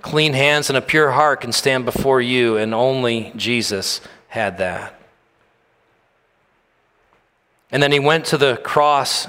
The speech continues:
to die, to take away the defilement of our sin through his cleansing blood, to experience the darkness of forsakenness,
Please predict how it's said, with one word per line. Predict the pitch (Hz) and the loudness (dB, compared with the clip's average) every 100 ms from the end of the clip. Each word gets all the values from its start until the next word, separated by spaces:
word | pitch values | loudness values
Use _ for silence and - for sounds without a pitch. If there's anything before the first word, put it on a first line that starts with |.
| - | -10
to | 123 | -2
die, | 110 123 113 104 101 - - _ - _ _ _ _ _ - | 2 4 4 0 -4 -14 -20 _ -20 _ _ _ _ _ -6
to | 139 | -2
take | - 170 156 | 0 2 2
away | 139 147 156 139 | 4 4 4 2
the | 123 127 | 0 0
defilement | 131 - - 147 160 156 143 | 0 0 0 2 2 2 2
of | 135 | 2
our | 131 143 147 143 | 4 4 2 -2
sin | - - 147 131 104 92 95 - _ _ _ _ _ _ _ _ | -2 0 2 2 0 -6 -14 -20 _ _ _ _ _ _ _ _
through | - 143 | 0 2
his | 139 - | 2 2
cleansing | - 143 139 127 117 110 | 0 0 0 0 -2 -2
blood, | 117 117 104 98 - | 0 2 2 -2 0
to | 160 | 0
experience | - - 170 180 170 143 | 0 0 2 4 2 0
the | 151 | -2
darkness | 120 139 160 160 147 123 | 2 2 2 0 -2 0
of | 135 | 0
forsakenness, | - 123 - 151 139 131 117 104 98 - - | 0 0 2 2 2 0 -4 -4 -4 -4 -4